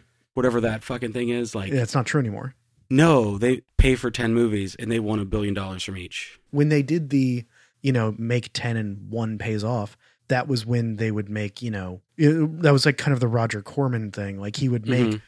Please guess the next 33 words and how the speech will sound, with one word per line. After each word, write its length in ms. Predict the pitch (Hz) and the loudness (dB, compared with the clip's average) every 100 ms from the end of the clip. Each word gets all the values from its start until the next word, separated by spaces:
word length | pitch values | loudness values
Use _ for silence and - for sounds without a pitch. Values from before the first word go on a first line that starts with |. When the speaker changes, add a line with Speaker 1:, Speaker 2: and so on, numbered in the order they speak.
| _ _ _ | _ _ _
Speaker 2:
ten 240 | - 151 131 | 2 4 8
movies 480 | 139 123 117 104 | 6 6 0 -2
and 240 | 117 127 113 | -4 -4 2
one 160 | 135 | 6
of 100 | 147 | 6
them 140 | 123 120 | 4 0
would 120 | 110 | -2
be 120 | 107 | -4
Death 340 | 104 117 113 - | -4 -4 -6 -8
Race, 340 | 95 90 - _ _ _ _ - | -10 -10 -12 _ _ _ _ 2
you 100 | 143 | 6
know, 80 | 123 | 6
Speaker 1:
Right. 260 | 101 92 _ _ | 4 -2 _ _
Speaker 2:
and 120 | 143 | 4
that 120 | 143 135 | 6 4
would 140 | 123 | 0
pay 220 | - 143 | 2 2
for, 200 | 135 123 110 | 4 -2 -2
like, 220 | 127 120 _ _ _ | -2 -4 _ _ _
ten 240 | - 143 123 | 0 0 2
years 280 | 120 120 | 2 2
of 100 | 107 | 0
the 60 | 98 | -6
studio, 420 | - 156 127 110 | 4 6 6 4
basically, 460 | 104 104 101 107 107 | 0 -4 -6 -6 -4
you 80 | 131 | -2
know, 180 | 110 - - - _ - | -4 -6 -16 -20 _ 4
and 80 | 185 | 6
everything 300 | 190 165 147 | 6 4 2
else 280 | 147 147 | 2 2
would 120 | 131 120 | 0 0
be 200 | 127 120 | 0 0
hopefully 680 | 127 123 - 123 120 113 | -2 -6 -6 -4 -2 -2